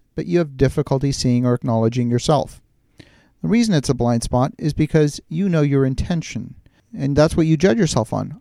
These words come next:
Others don't have the benefit of knowing your intention. They only see the behavior.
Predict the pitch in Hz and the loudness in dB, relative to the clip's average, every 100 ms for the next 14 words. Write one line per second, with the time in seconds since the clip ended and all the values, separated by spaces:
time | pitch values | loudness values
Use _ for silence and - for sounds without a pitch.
0 | _ 170 202 165 - 160 147 151 139 139 | _ -2 2 2 0 0 0 0 -2 0
1 | 170 165 127 117 123 110 113 104 110 120 | 0 0 -2 -2 0 -2 -2 -4 -4 -4
2 | - - - 180 185 165 156 131 123 135 | -6 -10 -4 -2 -2 0 0 2 2 4
3 | 135 131 - | 2 0 -6